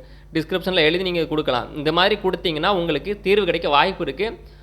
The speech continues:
But நிறைய கிடைக்காச்சியும் ஒரு நாலு இல்ல ரெண்டுக்கு வந்து தீர்வு கிடைச்சாலும் அந்த காசு உங்க காசு உங்களுக்கு தான். ஓகேங்களா? So, அதற்காகவே நான் என்ன பண்ணேன், ட்ரை பண்ணி பார்த்தேன். சப்போஸ் ஒண்ணு மட்டும் கிடைச்சிருக்கு, மீதியை நாளைக்கு வெயிட் பண்ணி பார்க்குறேன். கிடைச்சதுன்னா உங்களுக்கு சொல், ஷேர் பண்றேன்.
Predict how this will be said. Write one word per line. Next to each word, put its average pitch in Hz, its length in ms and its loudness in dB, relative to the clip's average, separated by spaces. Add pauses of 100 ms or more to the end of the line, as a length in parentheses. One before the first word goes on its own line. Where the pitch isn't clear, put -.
(160)
But 175 180 -4
நிறைய 220 420 4
கிடைக்காச்சியும் 196 800 2
ஒரு 165 180 0
நாலு 165 360 2
இல்ல 208 140 2
ரெண்டுக்கு 175 320 0
வந்து 175 200 -2
தீர்வு 175 220 0
கிடைச்சாலும் 160 400 0
அந்த 147 180 -2
காசு 160 280 2
உங்க 156 200 -2
காசு 156 280 0
உங்களுக்கு 147 320 -2
தான். 123 200 -2
ஓகேங்களா? 127 340 0
So, 117 160 -2
அதற்காகவே 170 580 2
நான் 175 160 -2
என்ன 156 120 0
பண்ணேன், 165 240 -2
ட்ரை 175 240 -2
பண்ணி 175 180 -2
பார்த்தேன். 170 560 -2 (340)
சப்போஸ் 156 260 4 (120)
ஒண்ணு 180 140 2
மட்டும் 190 300 -2
கிடைச்சிருக்கு, 160 640 -2 (340)
மீதியை 190 300 2
நாளைக்கு 170 340 0
வெயிட் 170 140 0
பண்ணி 165 240 -2
பார்க்குறேன். 156 240 0
கிடைச்சதுன்னா 165 680 -2 (180)
உங்களுக்கு 135 240 -4
சொல், 156 260 0
ஷேர் 160 160 4
பண்றேன். 170 380 0